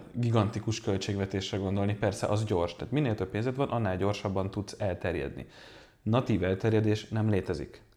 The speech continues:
Csak a kutyákra, kisbabákra. Nincs olyan, hogy az emberek automatikusan megtalálják a te oldaladat, vagy a, ugye, én, nekem az volt a gondolatom, hogy a Facebook az alap.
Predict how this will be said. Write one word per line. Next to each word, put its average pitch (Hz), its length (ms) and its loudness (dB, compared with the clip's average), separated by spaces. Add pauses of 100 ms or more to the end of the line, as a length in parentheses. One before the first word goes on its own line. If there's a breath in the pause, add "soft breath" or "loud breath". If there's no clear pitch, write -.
(260 soft breath)
Csak - 440 0
a 87 300 -4
kutyákra, 107 560 0
kisbabákra. 87 720 -2 (960 loud breath)
Nincs 143 340 6
olyan, 107 240 6
hogy 101 160 0
az 101 100 0
emberek 104 600 2 (600)
automatikusan 107 840 2
megtalálják 95 760 2
a 98 80 -2
te - 140 0
oldaladat, 98 720 0
vagy 98 160 0
a, 90 220 -2
ugye, 101 220 0 (340 loud breath)
én, 104 260 0
nekem 110 260 0
az 113 120 4
volt 95 140 2
a 87 40 -2
gondolatom, 123 500 2
hogy 117 120 2
a 107 40 6
Facebook 107 480 2
az 95 100 2
alap. 87 340 -2